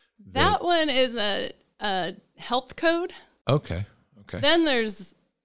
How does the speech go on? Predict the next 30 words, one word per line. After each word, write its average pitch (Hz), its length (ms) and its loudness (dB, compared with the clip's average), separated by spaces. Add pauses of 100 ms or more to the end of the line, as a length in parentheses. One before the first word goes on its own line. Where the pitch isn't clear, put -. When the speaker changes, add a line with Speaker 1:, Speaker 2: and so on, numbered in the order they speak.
(160)
Speaker 1:
a 233 160 0
whole 269 220 -4
long 202 260 -2
list 185 280 -8
of 175 60 -8
moral - 320 -10
codes. - 580 -14 (120)
Speaker 2:
Okay. 95 320 -6
Speaker 1:
And 101 200 -12
so 214 300 -2
keeping 233 340 -6
myself 208 440 -6
morally 254 520 0
pure 196 500 -6
and 208 240 -10
having 208 280 -8
pure 294 260 -4
relationships, 202 1040 -6 (100)
and 196 580 -6 (240)
then 214 680 -2 (240)
a 220 120 -4
life 202 280 -4
of 220 120 -10
service. - 840 -10
There's 226 320 -8
so, - 520 -6
service 320 460 -2
is 220 140 -6
so 233 640 -2 (680)
knit - 680 -2